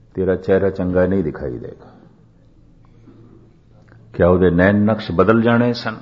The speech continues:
ਨਹੀਂ, ਲੋਕਾਂ ਦੀਆਂ ਨਜ਼ਰਾਂ ਬਦਲ ਜਾਣੀਆਂ ਸਨ। ਤੇ ਨਜ਼ਰਾਂ ਦੇ ਬਦਲਦਿਆਂ ਜੋ ਪਹਿਲੇ ਚਿਹਰਾ ਦਿਖਾਈ ਦੇ ਰਿਹਾ ਸੀ, ਹੁਣ ਕੁਝ ਹੋਰ।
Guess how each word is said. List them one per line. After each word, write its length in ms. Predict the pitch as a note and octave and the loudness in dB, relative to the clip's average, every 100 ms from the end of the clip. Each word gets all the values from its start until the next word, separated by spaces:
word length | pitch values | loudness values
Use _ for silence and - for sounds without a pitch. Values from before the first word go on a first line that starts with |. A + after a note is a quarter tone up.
| A2 - _ _ _ _ - F#2+ | -20 -20 _ _ _ _ -18 -8
ਨਹੀਂ, 260 | G2 G2+ E2 | -6 -4 -2
ਲੋਕਾਂ 360 | F#2+ F#2+ G2+ | -2 -2 -4
ਦੀਆਂ 180 | F#2+ G2 | -2 0
ਨਜ਼ਰਾਂ 380 | E2+ E2+ F#2+ G2 | 0 0 -2 -2
ਬਦਲ 280 | D2+ C#2+ C#2 | -4 -8 -12
ਜਾਣੀਆਂ 400 | C2 D#2+ E2+ - | -14 -16 -20 -20
ਸਨ। 200 | - - _ _ _ - - _ _ _ _ _ _ - _ - _ _ _ _ | -20 -20 _ _ _ -20 -20 _ _ _ _ _ _ -20 _ -20 _ _ _ _
ਤੇ 100 | - | -10
ਨਜ਼ਰਾਂ 540 | E2 E2 F2 F#2 G#2 A#2 | -8 -4 -2 0 0 2
ਦੇ 140 | A2+ | 2
ਬਦਲਦਿਆਂ 560 | E2+ F#2+ G#2 A2+ A2 G#2 | 4 4 2 2 0 0
ਜੋ 120 | G2 | -2
ਪਹਿਲੇ 460 | F#2+ G#2+ A#2 B2+ A2+ | -4 0 2 2 0
ਚਿਹਰਾ 400 | A2+ G2+ G#2 G2 | 0 2 2 0
ਦਿਖਾਈ 360 | F#2+ F#2+ G2 | -2 0 0
ਦੇ 180 | G2 F#2 | 0 0
ਰਿਹਾ 180 | F#2+ F#2+ | 2 0
ਸੀ, 140 | - | -2
ਹੁਣ 120 | E2 | -8
ਕੁਝ 200 | D#2+ D#2+ | -8 -10
ਹੋਰ। 380 | D#2 F2 E2+ - | -6 -6 -8 -16